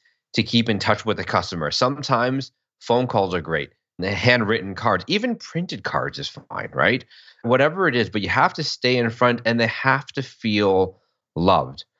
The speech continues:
So one of the interesting things that a lot of that, that, that we get, you know, newsletters have really have a bad rap. Why? Because, uh, you know, e-newsletters, what did we do back in the early two thousands, David? We sent newsletters and we said, "Buy, buy now, promotion, big sale,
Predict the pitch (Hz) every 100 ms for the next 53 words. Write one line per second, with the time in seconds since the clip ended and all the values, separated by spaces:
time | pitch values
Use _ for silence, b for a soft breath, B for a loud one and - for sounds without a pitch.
0 | b b b - 123 107 135 156 131 120
1 | 131 139 - 104 92 104 101 107 104 92
2 | 92 92 92 90 95 90 - 82 - _
3 | - 101 85 110 104 98 - 92 92 95
4 | 139 151 120 113 104 101 98 98 80 80
5 | 76 71 60 - - 92 85 90 107 92
6 | - 78 82 78 78 110 87 87 - 143
7 | 127 135 120 85 80 90 b b b -
8 | 147 160 139 101 127 120 87 85 95 90
9 | 87 82 95 85 90 90 85 85 85 69
10 | 71 69 71 90 87 82 b b b -
11 | 135 117 127 135 104 90 92 85 95 95
12 | 98 92 - 165 151 90 - b - 160
13 | 180 175 131 - _ - 160 196 180 110
14 | - _ 208 214 - 208 190 98 -